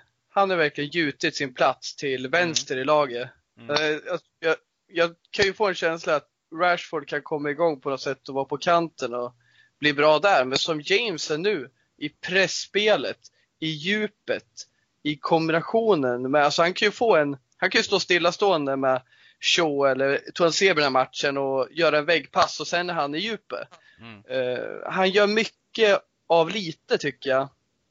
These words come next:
Speaker 1: Och, ja, man har ju funderat på Rashford, Martial, Greenwood framöver, men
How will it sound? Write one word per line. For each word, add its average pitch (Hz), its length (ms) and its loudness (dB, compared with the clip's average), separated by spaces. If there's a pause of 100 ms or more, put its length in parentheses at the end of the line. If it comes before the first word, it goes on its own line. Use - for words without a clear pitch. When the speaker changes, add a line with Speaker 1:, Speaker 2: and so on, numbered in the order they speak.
(580)
Speaker 1:
Och, 151 340 4 (1000)
ja, 160 440 0 (1300)
man 156 160 2
har 175 60 2
ju 180 60 0 (400)
funderat 185 400 2
på 165 80 2
Rashford, 151 680 0
Martial, 147 540 0
Greenwood 156 500 -4
framöver, 131 400 2
men 147 240 0